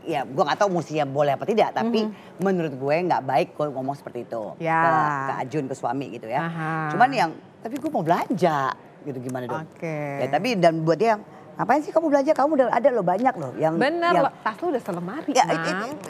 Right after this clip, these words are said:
Speaker 1: it's true, true.
Speaker 2: Ya.
Speaker 1: Nah, gue tuh nggak boleh tantangin orangnya. Jadi yang itu pasti ributnya selalu di situ.
Speaker 2: Oke, selama
Speaker 1: Gitu.
Speaker 2: kurang lebih tiga
Speaker 1: Dan
Speaker 2: tahun
Speaker 1: abis
Speaker 2: ini
Speaker 1: itu
Speaker 2: ya?
Speaker 1: gue pergi nih.
Speaker 2: Oke.
Speaker 1: Bodo amat, gue pergi.
Speaker 2: Berantem nih, ngambek gitu
Speaker 1: Oh,
Speaker 2: ya?
Speaker 1: nggak ngambek,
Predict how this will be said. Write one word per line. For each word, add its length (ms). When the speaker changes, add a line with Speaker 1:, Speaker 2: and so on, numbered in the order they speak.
Speaker 1:
it's 260
true, 280
true. 240
Speaker 2:
Ya. 220
Speaker 1:
Nah, 140
gue 260
tuh 100
nggak 180
boleh 180
tantangin 480
orangnya. 300
Jadi 200
yang 140
itu 180
pasti 420
ributnya 500
selalu 420
di 80
situ. 240
Speaker 2:
Oke, 560
selama 260
Speaker 1:
Gitu. 100
Speaker 2:
kurang 160
lebih 140
tiga 140
Speaker 1:
Dan 80
Speaker 2:
tahun 160
Speaker 1:
abis 40
Speaker 2:
ini 80
Speaker 1:
itu 100
Speaker 2:
ya? 60
Speaker 1:
gue 120
pergi 220
nih. 200
Speaker 2:
Oke. 240
Speaker 1:
Bodo 220
amat, 200
gue 140
pergi. 320
Speaker 2:
Berantem 320
nih, 160
ngambek 300
gitu 160
Speaker 1:
Oh, 100
Speaker 2:
ya? 220
Speaker 1:
nggak 240
ngambek, 380